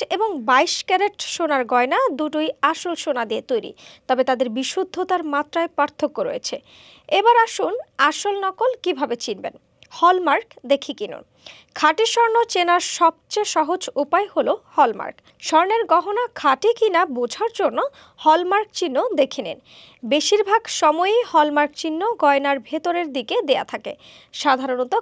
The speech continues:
ক্যারেট অনুযায়ী চব্বিশ, বাইশ, আঠারো, চোদ্দ বা দশ এ নম্বরগুলি লেখা থাকে। অ্যাসিড বা রাসায়নিক পরীক্ষা, এই পরীক্ষা বাড়িতে করতে যাবেন না, তবুও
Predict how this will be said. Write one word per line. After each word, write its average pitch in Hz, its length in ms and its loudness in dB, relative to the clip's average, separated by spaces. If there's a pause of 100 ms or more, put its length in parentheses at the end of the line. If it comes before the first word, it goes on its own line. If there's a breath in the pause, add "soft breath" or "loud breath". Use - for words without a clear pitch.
(200)
ক্যারেট 262 320 2 (140)
অনুযায়ী 403 400 0 (440 soft breath)
চব্বিশ, 339 460 4 (300)
বাইশ, 294 300 4 (300)
আঠারো, 349 320 0 (180)
চোদ্দ 339 260 -2 (500 loud breath)
বা 277 80 6 (260)
দশ 277 240 4 (300)
এ - 20 6 (120)
নম্বরগুলি 240 520 2 (120)
লেখা - 300 -2
থাকে। - 240 -12 (180)
অ্যাসিড 330 420 4 (120)
বা 392 80 6 (200)
রাসায়নিক 349 520 0 (140)
পরীক্ষা, - 360 -6 (360)
এই 339 160 4
পরীক্ষা 403 360 0 (140)
বাড়িতে 269 280 2 (100)
করতে 240 300 -4
যাবেন 220 280 -4
না, - 60 -12 (140)
তবুও 294 320 4